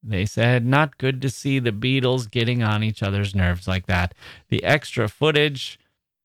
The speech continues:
shows more squabbles. It's not a good thing for the brand."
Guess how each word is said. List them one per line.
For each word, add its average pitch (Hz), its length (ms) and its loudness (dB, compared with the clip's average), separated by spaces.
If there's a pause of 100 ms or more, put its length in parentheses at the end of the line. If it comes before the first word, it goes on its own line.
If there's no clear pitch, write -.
(500)
shows 107 380 2
more 156 240 4
squabbles. 143 960 2
It's 123 260 -8
not 139 480 2
a 131 60 -2
good 113 280 -2
thing 104 200 0
for - 140 -4
the 95 60 -2
brand." 90 460 -6